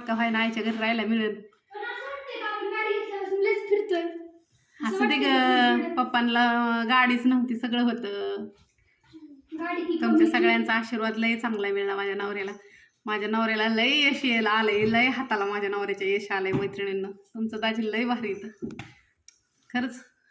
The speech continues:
Speaker 1: हाय दिदे?
Speaker 2: मग पप्पा कोणाचा आहे?
Speaker 1: लय भारी
Speaker 2: तू किती
Speaker 1: इथं.
Speaker 2: नाव ठेवलं तरी मी चांगलंच म्हणते.
Speaker 1: नाही, मी कधी नाव ठेवलेत तेव्हा.
Speaker 2: तुझ्या
Speaker 1: बायको
Speaker 2: मनासारखं नाही केलं.
Speaker 1: मना-, मन,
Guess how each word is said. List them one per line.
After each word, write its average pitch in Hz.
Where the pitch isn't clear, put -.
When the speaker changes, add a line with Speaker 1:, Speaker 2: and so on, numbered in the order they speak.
Speaker 1:
हाय 311
दिदे? 247
Speaker 2:
मग 311
पप्पा 349
कोणाचा 349
आहे? -
Speaker 1:
लय 233
भारी 240
Speaker 2:
तू 403
किती 415
Speaker 1:
इथं. 392
Speaker 2:
नाव 392
ठेवलं 359
तरी 349
मी 339
चांगलंच 359
म्हणते. 262
Speaker 1:
नाही, 254
मी 247
कधी 254
नाव 349
ठेवलेत 214
तेव्हा. -
Speaker 2:
तुझ्या -
Speaker 1:
बायको 359
Speaker 2:
मनासारखं 392
नाही 359
केलं. 330
Speaker 1:
मना-, 349
मन, 339